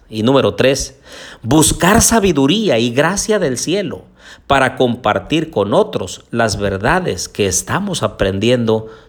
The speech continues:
durante estos podcasts. Oremos.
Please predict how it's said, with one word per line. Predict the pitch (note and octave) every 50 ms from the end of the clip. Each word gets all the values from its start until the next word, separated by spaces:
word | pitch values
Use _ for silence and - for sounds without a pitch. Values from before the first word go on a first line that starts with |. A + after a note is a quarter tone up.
| _
durante | A2+ G2+ A2+ A2 G2+ F#2+ F#2 F#2+ F#2+ - G2 G2+ A2
estos | A#2 - - G2+ F#2+ -
podcasts. | - - _ - D#2+ - - - - - - - - - - - _ _ _ _ _ _ _ _ _ _ _ _ _ _ _ _ _ _ - _
Oremos. | C#3 C#3 A#2 F#2 D#2+ D#2 - - - - - - - _